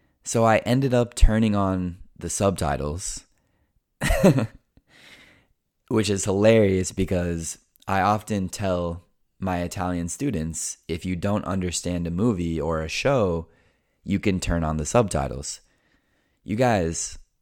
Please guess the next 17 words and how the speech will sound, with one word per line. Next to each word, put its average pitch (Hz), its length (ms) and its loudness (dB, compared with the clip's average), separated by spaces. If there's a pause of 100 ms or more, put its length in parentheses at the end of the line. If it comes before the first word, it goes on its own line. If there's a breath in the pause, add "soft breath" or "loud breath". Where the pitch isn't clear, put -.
(120)
I 101 200 8
was 104 220 6
born 107 380 4
and 95 200 0
raised 90 420 0
in 87 120 -2
the 87 40 0
United 80 420 -2
States. - 640 -4 (800)
Oppenheimer 104 680 4
is 87 280 0
a 78 320 -2 (520)
movie 92 720 0 (120)
made 85 640 0
in 87 160 -2
America. 95 640 -2 (1300)
And 165 480 -2